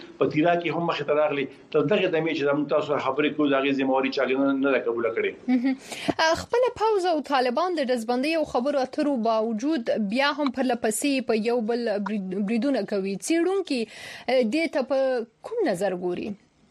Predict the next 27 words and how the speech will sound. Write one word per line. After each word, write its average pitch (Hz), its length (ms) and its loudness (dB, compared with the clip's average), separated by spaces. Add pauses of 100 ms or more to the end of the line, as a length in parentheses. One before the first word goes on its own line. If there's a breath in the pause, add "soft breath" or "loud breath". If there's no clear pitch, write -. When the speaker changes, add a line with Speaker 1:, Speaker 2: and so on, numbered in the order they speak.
(640 loud breath)
Speaker 1:
اوس 202 260 4
چې 208 160 2
دی، 214 160 2 (220)
اه، 202 260 2
زیاتره 170 420 -2
منظم 175 320 -2 (300)
خور 180 240 0
داسې 180 260 0
ده 190 60 -2
چې 180 140 -2 (120)
دلته 180 340 2
هم 190 140 0 (340 loud breath)
چې - 140 0
کوم 175 160 2
څېړونکي 175 580 2
دي 170 140 2 (140)
یا، 170 180 4
اه، 143 360 0 (120)
کارپوهان 147 560 0
دي، 165 100 -2 (140)
هغه 160 320 0 (240)
دی 180 280 -2
چې 165 120 -8 (100)
یو 170 100 -2
طرف 170 380 0
ته 156 40 4
خو 156 200 -2